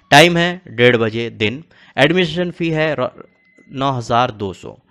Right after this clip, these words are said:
आप चाहे तो स्लाइड को पॉज कर सारी जानकारी आराम से पढ़ सकते हैं। आगे स्लाइड में बीएससी इकोनॉमिक्स की डिटेल्स दी हुई है। Break off of seats, टोटल तैंतीस सीट है,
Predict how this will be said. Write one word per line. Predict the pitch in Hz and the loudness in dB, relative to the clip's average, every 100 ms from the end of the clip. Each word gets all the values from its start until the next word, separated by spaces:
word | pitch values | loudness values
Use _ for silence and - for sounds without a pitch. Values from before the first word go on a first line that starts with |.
| _ _ - | _ _ -2
आप | 120 - | 0 2
चाहे | 151 | 0
तो | 156 | 0
स्लाइड | - 113 110 | 0 0 0
को | - 110 | -4 -6
पॉज | 95 104 117 - | -2 0 0 -2
कर | 151 | -10
सारी | - 107 110 | -4 -4 -2
जानकारी | 110 107 104 131 | -4 -2 -8 -2
आराम | 107 104 104 | -2 -2 -6
से | - 131 - | -10 -12 -6
पढ़ | 104 | -8
सकते | 113 - 98 - 90 | -8 -10 -12 -10 -12
हैं। | 101 _ _ _ _ _ _ _ _ _ _ _ _ _ - | -12 _ _ _ _ _ _ _ _ _ _ _ _ _ 0
आगे | 147 196 | 2 4
स्लाइड | 185 175 165 180 | 0 4 6 4
में | 190 233 131 | 0 -6 -2
बीएससी | 117 113 127 | -2 -2 -6
इकोनॉमिक्स | 113 123 117 120 | -6 -6 -6 -6
की | - | -8
डिटेल्स | 113 107 117 117 | -8 -10 -10 -10
दी | 120 117 | -8 -6
हुई | 117 120 | -6 -6
है। | 127 | -4
Break | 113 104 104 | -6 -4 -6
off | 104 | -8
of | 92 | -10
seats, | - 139 151 _ | -8 -8 -8 _
टोटल | 123 113 113 | -6 -4 -4
तैंतीस | - 107 101 107 - | -4 -8 -8 -12 -12
सीट | - - | -10 -8
है, | 147 | -10